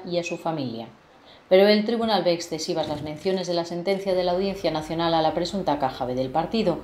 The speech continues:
porque ese asunto no se juzgaba y, por tanto,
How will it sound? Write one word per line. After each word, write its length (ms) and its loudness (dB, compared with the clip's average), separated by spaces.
porque 360 4
ese 180 0
asunto 420 0
no 140 0
se 160 -2
juzgaba 580 0
y, 80 2
por 180 2
tanto, 380 -2